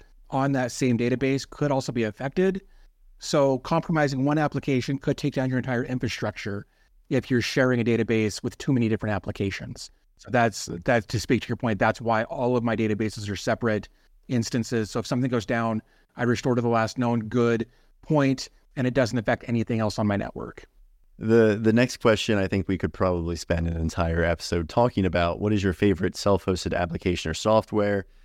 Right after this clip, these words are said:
Speaker 2: This is one of the free text responses. We had over, just over two hundred seventy-five individual pieces of software applications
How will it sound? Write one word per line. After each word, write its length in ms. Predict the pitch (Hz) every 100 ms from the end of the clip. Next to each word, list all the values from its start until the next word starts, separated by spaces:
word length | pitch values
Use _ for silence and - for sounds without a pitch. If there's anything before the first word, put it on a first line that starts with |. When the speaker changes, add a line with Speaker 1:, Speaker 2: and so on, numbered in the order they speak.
| -
Speaker 2:
This 180 | - -
is 140 | 107 87
one 140 | 98
of 100 | 92
the 180 | 90 87
free 300 | - 104 98
text 380 | - 92 87 -
responses. 840 | 82 - 98 95 - 98 92 87 - _ - _
We 160 | 104 104
had 580 | 104 98 98 95 92 92 _
over, 340 | 117 110 107 101
just 260 | 120 123
over 220 | 127 104
two 160 | 101 -
hundred 220 | 101 95
seventy-five 760 | - 92 95 90 - 87 90 85
individual 600 | - 92 82 87 85 85
pieces 440 | - 95 90 120
of 120 | 123
software 560 | - 117 117 - 120 107
applications 840 | 85 87 85 - 90 - 95 90